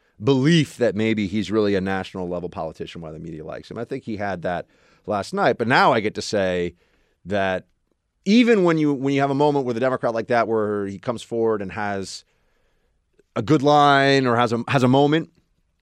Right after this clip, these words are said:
you look at the policies and things that they're saying. I mean, he says that the war on drugs is a war on black and brown people. What is the single biggest component of the war on drugs right now? By far.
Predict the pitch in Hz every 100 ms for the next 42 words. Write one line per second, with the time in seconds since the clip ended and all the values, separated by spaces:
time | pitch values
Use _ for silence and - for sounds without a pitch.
0 | _ _ _ 151 175 170 120 - 175 220
1 | - 107 98 98 143 113 101 - 170 139
2 | 120 113 - 127 - 135 117 117 101 _
3 | _ - 123 151 151 117 151 147 120 120
4 | 131 113 123 123 107 117 127 90 76 -
5 | _ _ _ _ _ _ _ _ _ _
6 | _ - 226 196 185 - 285 285 254 233
7 | 233 214 202 180 190 185 170 147 151 160
8 | 151 139 143 127 113 117 107 95 90 185
9 | 214 220 - -